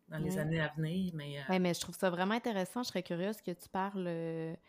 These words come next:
Speaker 2: euh, ben, parce que c'est quelque chose que j'ai étudié récemment, la codépendance, justement, puis toutes les addictions, ben, tu sais, les addictions, genre, dans le fond, comment on anesthésie, justement, les, qu'est-ce qui se passe dans notre vie par que ce soit l'alcool, le magasinage, le peu,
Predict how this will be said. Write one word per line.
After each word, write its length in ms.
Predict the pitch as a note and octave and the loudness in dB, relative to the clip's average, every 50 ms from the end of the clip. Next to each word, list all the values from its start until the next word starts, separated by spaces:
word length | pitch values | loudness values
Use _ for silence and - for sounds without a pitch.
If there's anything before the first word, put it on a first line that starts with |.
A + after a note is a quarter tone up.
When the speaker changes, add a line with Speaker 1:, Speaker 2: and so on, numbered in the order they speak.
| - - - - - - - - _ _ _ _ _ - E3+ | -20 -20 -20 -20 -20 -20 -20 -20 _ _ _ _ _ -6 -2
Speaker 2:
euh, 240 | E3 D#3+ D#3+ D#3 D#3+ | -2 -2 -2 -2 0
ben, 120 | D#3 E3 | 0 2
parce 200 | - D#3+ D#3+ - | 2 2 0 0
que 80 | - F#3 | -2 -2
c'est 100 | - F#3 | -2 0
quelque 180 | - F#3 F3 - | -2 -2 -2 0
chose 140 | G3+ G3 - | -4 -2 0
que 100 | G3 F3 | 0 2
j'ai 140 | D#3+ E3+ | 4 4
étudié 340 | F3 D#3+ - - D#3+ F3 G#3 G3+ | 2 2 0 -4 2 2 2 4
récemment, 400 | G3 F3 - F3 E3+ F3 F#3 G3 | 2 0 0 0 0 0 2 2
la 120 | G3 F3 | 2 0
codépendance, 580 | - - E3+ E3 E3 D#3+ D#3 D#3 E3+ F#3 G3 - | 0 -2 -4 -4 -2 -4 -4 -4 -2 -2 -4 -2
justement, 340 | - F3 D#3+ E3 F#3 G#3 | -2 -2 -2 0 -2 -2
puis 140 | G#3 - E3+ - | -2 -4 -8 -6
toutes 200 | - F3+ - - | -6 -6 -2 -2
les 180 | E3 D#3 D#3 | -2 0 0
addictions, 520 | D3+ D3 C#3+ - - - - - - F3 - | 0 0 -2 -4 -12 -16 -12 -4 -4 -4 0
ben, 140 | - D#3+ D3+ | 0 -2 -2
tu 60 | D3+ | 0
sais, 60 | - D#3+ | -2 -2
les 200 | D#3 D3+ D3 D#3 | -2 0 0 0
addictions, 340 | D#3 D3 - - E3+ A#2+ | -2 -2 -2 -4 -4 -2
genre, 160 | B2+ D3+ D3+ D3 | 0 0 0 2
dans 80 | D3 | 0
le 60 | D3+ | -2
fond, 160 | D3 - F3+ E3+ | 0 -2 -2 0
comment 220 | F3 E3 E3 E3 | 0 2 2 2
on 80 | E3 D#3+ | 2 2
anesthésie, 680 | D3+ D3+ D3+ D3+ - - - D#3+ D3 C#3 D3 D#3+ E3 D#3+ | 2 2 0 -2 -4 -2 -2 -2 -2 -2 -4 -4 -4 -4
justement, 520 | D3+ D3 C#3+ - - D3+ D3 D3+ D#3 D#3+ | -4 -6 -10 -4 -2 -2 0 0 0 0
les, 280 | D#3+ D3+ D3 C#3 - - - | 0 -2 -2 -4 -6 -6 -4
qu'est-ce 200 | - D3+ - - | -4 -4 -4 -4
qui 80 | - | -12
se 60 | - - | -4 2
passe 200 | - D#3 D#3 D3+ | 4 4 4 4
dans 140 | D3+ D3 | 2 2
notre 180 | D3 D3 C#3 C3+ | 2 0 0 -2
vie 140 | C3+ D#3 E3+ E3+ | 0 -2 -2 0
par 400 | - D#3+ D3 D3 D3+ C#3+ C3 - | 4 6 6 8 6 4 2 0
que 100 | D3 C#3 | -4 -4
ce 160 | - - C3+ | -2 -4 -8
soit 220 | - - D3+ D3 | -2 0 2 2
l'alcool, 580 | C#3+ C#3 C3+ C3+ - D3 D3 D3 C#3+ C#3+ C#3 - - | 2 2 -2 -2 -2 0 2 2 2 0 -2 -4 -4
le 120 | C#3 C#3+ | -4 -2
magasinage, 720 | C3+ C3+ C3+ C#3 C3+ B2+ C3+ C3+ C3+ C3+ C3+ C3+ C3 C3 C3+ | -2 -2 -2 -2 -2 -2 -2 -2 0 0 -2 -4 -6 -6 -4
le 160 | C#3 C#3 C3+ | -2 -2 -4
peu, 160 | - - C#3+ | -2 -4 -6